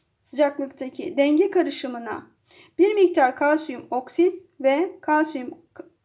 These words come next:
e, karbondioksit eklenirse dengedeki kalsiyum karbonat miktarındaki değişim nasıl olur? Şimdi arkadaşlar burada reaksiyonun, e, denge, e, ifadesini yazarsak derişimler cinsinden K C,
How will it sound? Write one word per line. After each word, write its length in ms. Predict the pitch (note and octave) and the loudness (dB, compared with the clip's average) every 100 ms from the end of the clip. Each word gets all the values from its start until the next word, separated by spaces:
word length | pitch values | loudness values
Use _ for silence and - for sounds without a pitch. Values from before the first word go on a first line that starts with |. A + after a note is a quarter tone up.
| - | -4
e, 40 | B3+ B3+ | -4 -2
karbondioksit 920 | - C#4+ C#4 D4 D4 D#4 D#4 F4+ F4 | 0 2 4 2 2 2 2 0 2
eklenirse 760 | C#4 C#4 C#4+ C#4+ D#4 - A#3+ B3+ - - - _ - | -2 -2 0 0 0 -2 -6 -6 -10 -20 -20 _ 4
dengedeki 580 | F#4+ G4+ E4+ C#4 C#4 C4+ | 6 8 4 2 -4 2
kalsiyum 480 | E4 F4 F4 C#4+ | 4 4 2 -4
karbonat 640 | C4+ D#4 D#4 D4 B3 A#3 D#4 | 0 2 4 2 0 0 2
miktarındaki 840 | D#4+ D#4+ C4+ B3+ B3 A#3 A#3 A#3+ | 2 2 2 0 -6 -12 -8 4
değişim 460 | D#4+ D#4 - F4+ G#4 - _ _ _ | 4 4 4 2 2 -8 _ _ _
nasıl 500 | D#4+ D#4+ - E4+ F4 C#4+ | 2 2 2 0 2 2
olur? 280 | C4+ A3+ - _ _ _ | 0 -4 -16 _ _ _
Şimdi 280 | - B4 A4+ | -20 -4 2
arkadaşlar 720 | F4 F4 E4+ B3+ C4 - A3+ | 4 4 2 2 -2 -6 -4
burada 420 | D#4 F#4+ G4 F4 D4+ | -2 0 0 0 0
reaksiyonun, 840 | D#4 D#4 D#4 - C#4+ B3 D4 - | 2 0 -2 -6 -6 -4 -6 -4
e, 560 | B3 B3+ B3+ B3 B3 A#3 | -8 -10 -12 -12 -10 -4
denge, 400 | D4 D#4 E4 E4 - - | 0 2 0 -4 -12 -12
e, 320 | B3+ B3+ B3+ | -10 -8 -8
ifadesini 600 | - - C#4 C#4 C#4 D4+ | -6 0 0 -2 -2 -2
yazarsak 600 | C4+ C4+ C#4 - A#3 A#3 | 0 0 0 -2 -8 -8
derişimler 640 | B3 B3 - C4 C4 C4 | -14 -12 -10 -4 -2 -2
cinsinden 640 | - G#3+ G#3+ - A3 A#3+ C#4+ | -6 -14 -12 -10 -6 -6 -6
K 300 | C4 A3+ A3 | -6 -6 -8
C, 300 | B3 D#4 | -4 -4